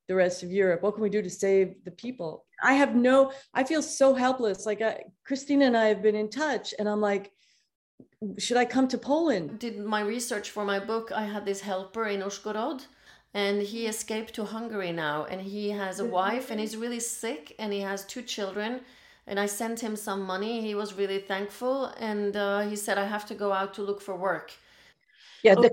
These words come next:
Speaker 3: question is whether they have enough food to buy. I mean, and what, what I see is that they're, they are short of food, and even if they have money,
Speaker 1: Right.
Speaker 3: what can
Speaker 1: What
Speaker 3: they
Speaker 1: is
Speaker 3: do
Speaker 1: the
Speaker 3: with
Speaker 1: money?
Speaker 3: this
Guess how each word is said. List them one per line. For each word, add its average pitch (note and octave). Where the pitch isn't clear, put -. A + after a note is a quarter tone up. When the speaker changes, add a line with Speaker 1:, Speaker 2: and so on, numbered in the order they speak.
Speaker 3:
question D#4
is C4+
whether C4
they A#3+
have A3
enough G3+
food E3+
to G#3
buy. A3
I F3+
mean, E3+
and F3
what, G3
what G3
I B3
see G3
is F#3+
that F#3
they're, F3+
they F#3+
are F3
short G3
of G3
food, F3
and F3+
even A#3
if G#3+
they F#3
have A#3
money, F3
Speaker 1:
Right. G3
Speaker 3:
what A3+
can G#3
Speaker 1:
What F#3
Speaker 3:
they A#3
Speaker 1:
is A3+
Speaker 3:
do C4
Speaker 1:
the B3+
Speaker 3:
with A#3+
Speaker 1:
money? A#3
Speaker 3:
this -